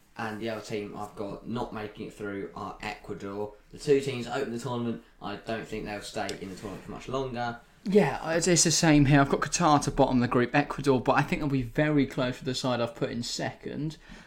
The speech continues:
Speaker 2: which I'm gonna go into. Netherlands. I put Netherlands second. I think Senegal will top the group.
Speaker 1: Fair enough.
Speaker 2: Senegal look really strong. Obviously, afcon winners, and I think that if Sadio Mane is fit, that's gonna be, that's gonna be a big miss for them if he
Speaker 1: Yeah.
Speaker 2: isn't.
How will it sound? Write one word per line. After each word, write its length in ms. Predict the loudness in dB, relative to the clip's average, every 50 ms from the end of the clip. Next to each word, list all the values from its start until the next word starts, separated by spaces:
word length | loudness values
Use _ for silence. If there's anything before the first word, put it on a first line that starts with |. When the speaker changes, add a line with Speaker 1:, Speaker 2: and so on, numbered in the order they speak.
| -14 -8
Speaker 2:
which 640 | 0 4 4 6 6 4 2 -2 -6 -10 -12 -8 -6
I'm 80 | -4
gonna 140 | -4 -4 -6
go 80 | -6 -6
into. 400 | -6 -6 -8 -10 -12 -12 -12 -12 -12 -16 _ _ _
Netherlands. 680 | -2 2 2 2 4 2 2 2 0 0 -2 -6 -10 -10 -8
I 60 | -6
put 200 | -4 -4 -4 -2
Netherlands 560 | -2 -2 -2 -4 -4 -2 0 0 0 0 -2 -2
second. 340 | -4 -4 -2 -2 -4 -4 -4 -6 -8 0
I 100 | 2 2
think 160 | 2 2 -2 0
Senegal 320 | 0 0 0 0 -2 -2
will 80 | -2 -2
top 160 | -4 -6 -6
the 60 | -4
group. 340 | -4 -4 -4 -6 -10 -14 -14
Speaker 1:
Fair 160 | -12 -10 -10
enough. 180 | -10 -10 -10 -12 -14 -16 -16 -8
Speaker 2:
Senegal 380 | -4 0 2 2 4 4 4 4
look 100 | 2 2
really 140 | 0 0 0
strong. 340 | 0 4 6 6 6 6 4
Obviously, 300 | 0 -2 -2 -2 -4 -2
afcon 600 | 0 -2 -2 -2 -4 -6 -4 -2 -2 0 0 0
winners, 520 | 2 2 2 2 0 0 -2 -4 -6 -8 -6 -4
and 100 | 0 0
I 100 | 0 0
think 640 | 0 0 0 2 2 2 0 -2 -6 -12 -16 -18 -18 _
that 220 | -4 -2 -2 2 2
if 100 | 0 0
Sadio 340 | 0 -4 -4 -2 -2 -2 0
Mane 240 | 0 0 0 -2 -2
is 160 | -2 -4 -4
fit, 280 | -4 -2 -4 -4 -2 -4
that's 180 | -4 -6 -6 -6
gonna 200 | -6 -4 -4 -2
be, 220 | -2 -4 -4 -8 _ _ _ -20 _ _ _ _
that's 120 | -14 -12 -6
gonna 180 | -2 -2 -2 -2
be 40 | -2
a 40 |
big 500 | 0 2 4 4 4 2 -2 -6 -10 -18 -20 -20 -20 _ _ -20 -20 -20 -20 _ _ -20 -20 _ _ _ _ _ _ _ _
miss 200 | -2 -2 -2 -2
for 120 | -4 -2 -2
them 160 | 0 0 -2
if 100 | -2 0
he 120 | 2 2
Speaker 1:
Yeah. 60 | 4
Speaker 2:
isn't. 420 | 4 4 2 0 0 0 0 -2